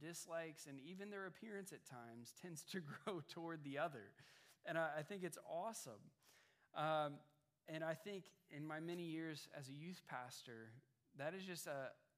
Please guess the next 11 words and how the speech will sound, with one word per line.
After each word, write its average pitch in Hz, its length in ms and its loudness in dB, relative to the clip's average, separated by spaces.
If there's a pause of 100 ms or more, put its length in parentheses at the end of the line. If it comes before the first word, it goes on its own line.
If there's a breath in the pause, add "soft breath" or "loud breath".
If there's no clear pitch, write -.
(200)
a 127 80 -8 (220)
true 170 160 -2
statement 147 540 -4 (100)
across 127 400 -2
the 127 80 -10
border. 113 420 -8
Who 151 80 -2
you 190 200 -4
spend 147 320 -4
time 131 320 -6
with 104 240 -10